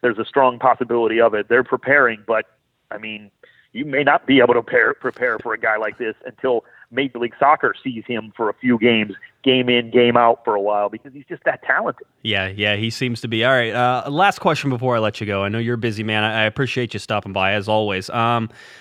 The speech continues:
Speaker 2: naming of this thing. What is this thing that we're call-, now, I've been getting a lot of crap, Dave, because apparently you don't need to call it anything. Um, that's one argument.
Speaker 1: Right.
Speaker 2: Uh, anything that you do call it is manufactured, so that's the other <laughs> argument. I mean, this is a big deal.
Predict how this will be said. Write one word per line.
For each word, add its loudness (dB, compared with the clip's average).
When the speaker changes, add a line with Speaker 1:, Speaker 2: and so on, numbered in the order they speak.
Speaker 2:
naming 2
of 2
this 2
thing. 0
What 4
is 2
this 2
thing 2
that 2
we're -2
call-, 4
now, 4
I've 2
been 0
getting 2
a 2
lot 4
of -2
crap, 2
Dave, 2
because -2
apparently 0
you 0
don't 2
need 2
to -2
call 2
it 0
anything. -2
Um, -2
that's -2
one 0
argument. -2
Speaker 1:
Right. 4
Speaker 2:
Uh, 0
anything 2
that -2
you 0
do 0
call 2
it 0
is 0
manufactured, 0
so -4
that's 0
the 2
other 2
<laughs> -10
argument. -2
I -2
mean, 0
this -2
is -2
a 4
big 2
deal. 0